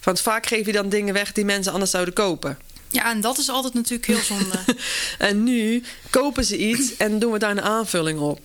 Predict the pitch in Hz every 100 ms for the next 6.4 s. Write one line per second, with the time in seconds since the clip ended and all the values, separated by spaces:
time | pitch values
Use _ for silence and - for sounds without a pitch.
0 | - 262 - - - 254 - 208 - 214
1 | 202 196 - 226 233 220 208 208 202 202
2 | - - 220 208 202 208 - - - 214
3 | 214 196 220 214 214 202 208 190 - -
4 | 185 185 214 285 233 247 143 - - -
5 | - 240 247 262 214 233 262 277 262 262
6 | 262 254 254 247